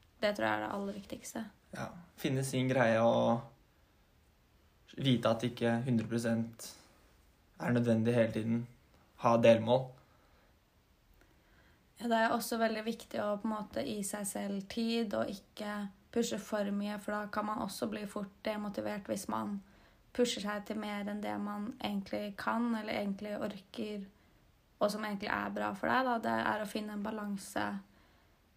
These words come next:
Speaker 1: med å ikke klare ting og klare ting, men bare aldri gi opp, på en måte.
Speaker 2: Så hvis du ville oppsummert det veldig kort, da, hva ville du sagt er det viktigste?
Speaker 1: Å ha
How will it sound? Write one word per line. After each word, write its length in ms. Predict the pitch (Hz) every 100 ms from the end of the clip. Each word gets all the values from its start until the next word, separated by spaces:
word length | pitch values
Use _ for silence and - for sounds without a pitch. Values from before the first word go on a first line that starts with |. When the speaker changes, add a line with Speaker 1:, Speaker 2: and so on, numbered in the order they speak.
| -
Speaker 1:
med 400 | 220 214 208 208 214
å 120 | 208 202 202 196 - _ _ _ _ _ -
ikke 280 | 240 240 208
klare 260 | 214 214 214
ting 240 | 247 247 233
og 80 | 214
klare 280 | 226 214 202
ting, 320 | 233 233 233 226
men 360 | 220 214 214 208
bare 240 | 214 208
aldri 320 | 214 208 202 226
gi 180 | 208 220
opp, 200 | 247 -
på 80 | -
en 80 | 254
måte. 240 | 262 294 294 - _ _ _ _ _ _ _ - _ _
Speaker 2:
Så 140 | - 131
hvis 120 | 120
du 80 | 123
ville 160 | 123
oppsummert 800 | - 139 - - - 127 127 131
det 160 | 127 123 117 117 127 - -
veldig 280 | 127 117 127
kort, 200 | 135 135
da, 80 | - - - - - -
hva 160 | 131
ville 160 | 117 120
du 80 | 123
sagt 460 | 120 120 - - - _ _ _ -
er 220 | 120 117
det 160 | 117 120 117 120 131
viktigste? 720 | 127 - - - - 135 - - _ _ _ _ _ _ -
Speaker 1:
Å 60 | 240
ha 60 | 214